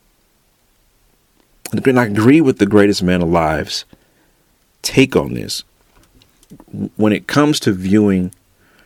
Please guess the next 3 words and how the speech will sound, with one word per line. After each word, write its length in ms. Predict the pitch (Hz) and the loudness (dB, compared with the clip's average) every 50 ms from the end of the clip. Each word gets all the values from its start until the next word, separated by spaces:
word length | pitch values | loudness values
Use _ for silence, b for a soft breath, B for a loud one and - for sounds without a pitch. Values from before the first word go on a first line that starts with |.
| _ _ _ - | _ _ _ -12
professional 500 | - - - 104 98 90 - - 87 80 | -10 -4 0 0 0 0 0 -4 -2 -2
wrestling 560 | 80 78 78 78 - 76 73 69 65 101 95 _ _ _ _ _ _ _ _ _ - - | 0 0 0 -2 -4 -8 -10 -12 -12 -16 -18 _ _ _ _ _ _ _ _ _ -20 -20
from 440 | - - - 76 67 - - 104 101 | -14 -8 -6 -6 -6 -6 -8 -12 -16